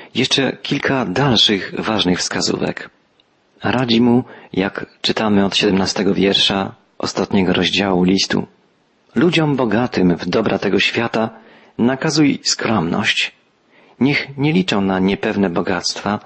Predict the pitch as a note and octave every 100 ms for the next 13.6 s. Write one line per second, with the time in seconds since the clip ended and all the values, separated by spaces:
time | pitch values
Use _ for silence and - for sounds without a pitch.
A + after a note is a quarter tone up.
0 | - - - G#2+ G#2+ - A2 A2 D3+ D#3
1 | F2+ - - - - - A2 - - A2+
2 | - F#3+ - C3+ A#2 D3+ D3 C3+ - -
3 | - - - - D3+ - - - - -
4 | C3 C3 - A#2+ B2 B2+ C3 C#3 D3 B2+
5 | F2 - F#2+ - _ _ _ _ _ _
6 | B2 A2+ F#2+ F#2+ F#2 B2 - - G2 F#2
7 | - - - - A2 G2+ C#3+ D3+ C#3+ C3+
8 | G2+ C3 D#3 - - - E3+ C3 - -
9 | - _ _ _ _ - A2 G#2 F#2+ -
10 | B2 A#2 - - - - G#2+ - G2 F#2
11 | C3 G#2 F#2 - - - _ - - E3
12 | E3 - C#3 G#2 D3 C#3+ C3+ C#3 C3 -
13 | C3+ C3+ B2 F2+ E2 -